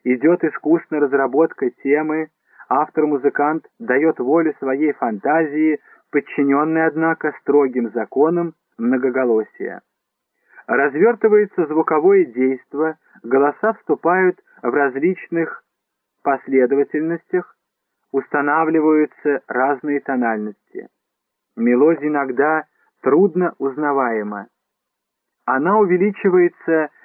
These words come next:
в длительности своей или сокращается, звучит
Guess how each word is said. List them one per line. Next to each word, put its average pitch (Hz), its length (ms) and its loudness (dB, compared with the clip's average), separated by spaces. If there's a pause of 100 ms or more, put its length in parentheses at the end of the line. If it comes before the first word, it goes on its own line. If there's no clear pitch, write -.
(100)
в 123 120 0
длительности 156 1040 0 (320)
своей 143 600 0
или 202 280 0
сокращается, 131 1080 -4 (320)
звучит 143 640 0